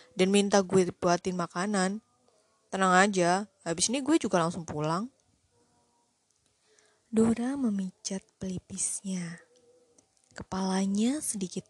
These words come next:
pusing. Mimpi tadi terasa nyata.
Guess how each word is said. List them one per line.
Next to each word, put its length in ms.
pusing. 720
Mimpi 240
tadi 480
terasa 400
nyata. 800